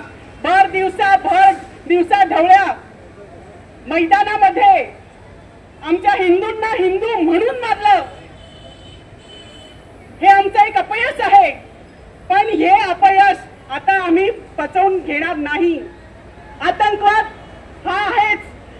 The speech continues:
त्याचबरोबर या संपूर्ण भारतामध्ये लव्ह जिहाद आहे, हलाल जिहाद आहे, ब-,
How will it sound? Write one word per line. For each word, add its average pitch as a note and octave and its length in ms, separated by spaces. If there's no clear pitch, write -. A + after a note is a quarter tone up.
त्याचबरोबर G4+ 760
या F#4 120
संपूर्ण G4 580
भारतामध्ये F4+ 720
लव्ह F#4+ 260
जिहाद G#4 280
आहे, G4 300
हलाल F#4+ 300
जिहाद G4+ 320
आहे, G4 440
ब-, D4 100